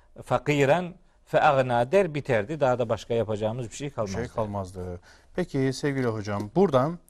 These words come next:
Speaker 2: şimdi gına meselesini, Allah razı olsun, çok güzel oldu. Öyleyse diyor, bize üç tane adeta emir geliyor.
Speaker 1: Evet.
Speaker 2: Üç tane dikkat edeceğimiz, kırmızı çizgiyle riayet edeceğimiz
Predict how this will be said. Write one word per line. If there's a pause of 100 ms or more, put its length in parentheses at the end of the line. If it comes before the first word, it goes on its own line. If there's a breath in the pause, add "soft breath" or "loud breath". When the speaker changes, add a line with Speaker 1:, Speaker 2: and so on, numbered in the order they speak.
(1000 loud breath)
Speaker 2:
şimdi
gına
meselesini,
Allah
razı
olsun,
çok
güzel
oldu. (100)
Öyleyse
diyor,
bize (100)
üç
tane
adeta (400 loud breath)
emir
geliyor. (420 loud breath)
Speaker 1:
Evet.
Speaker 2:
Üç
tane (340 soft breath)
dikkat
edeceğimiz, (300)
kırmızı
çizgiyle
riayet
edeceğimiz